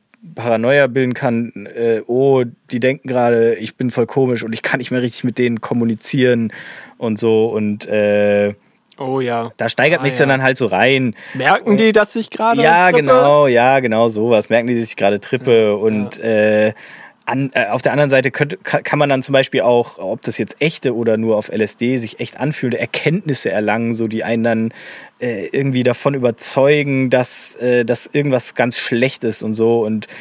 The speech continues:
Speaker 1: das, äh, zieht einen dann richtig runter und steigert sich dann immer so und so in die Richtung, würde ich jetzt mal sagen, gehen
Speaker 2: Mhm.
Speaker 1: Horrortrips in der Regel.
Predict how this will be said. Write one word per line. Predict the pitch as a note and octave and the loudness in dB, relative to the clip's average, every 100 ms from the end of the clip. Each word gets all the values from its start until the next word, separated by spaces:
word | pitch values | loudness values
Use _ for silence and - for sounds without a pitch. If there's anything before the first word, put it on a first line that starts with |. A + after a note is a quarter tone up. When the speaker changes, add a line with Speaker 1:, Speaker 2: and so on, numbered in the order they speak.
| - - | -20 -10
Speaker 1:
das, | - G#2+ - | -8 -6 -8
äh, | - - A2+ G#2+ | -4 0 0 -2
zieht | - - C#3+ | -6 -4 -2
einen | A#2 A2+ | -2 0
dann | A2 | 0
richtig | A#2 B2 - - | -2 -4 -8 -4
runter | C3+ C#3 C#3 A#2 A#2 A2+ A2+ | -2 2 4 4 4 4 2
und | A2+ G#2+ - | -2 -4 -4
steigert | - G#2 B2+ B2+ | 0 2 2 0
sich | A#2+ | -2
dann | A#2 | -6
immer | G2+ G#2 | -2 -2
so | G2+ G#2 | 0 0
und | G#2+ - - - _ - G3 E3+ | -2 -6 -14 -20 _ -16 -10 -8
so | E3+ D3+ F3 F#3+ | -2 2 6 6
in | D#3 | 4
die | E3+ | 2
Richtung, | E3+ F3+ C3 | 0 0 0
würde | A2 | 0
ich | A2+ | 0
jetzt | G#2+ | -2
mal | A#2 | -2
sagen, | G2+ G#2 A2+ | 0 0 0
gehen | A2 | -2
Speaker 2:
Mhm. | C#3 | 0
Speaker 1:
Horrortrips | B2+ B2+ A#2 A2 - | 2 2 0 -6 -6
in | G#2 | 0
der | G#2 | 0
Regel. | G2+ G#2 G#2 A#2+ | 2 0 2 2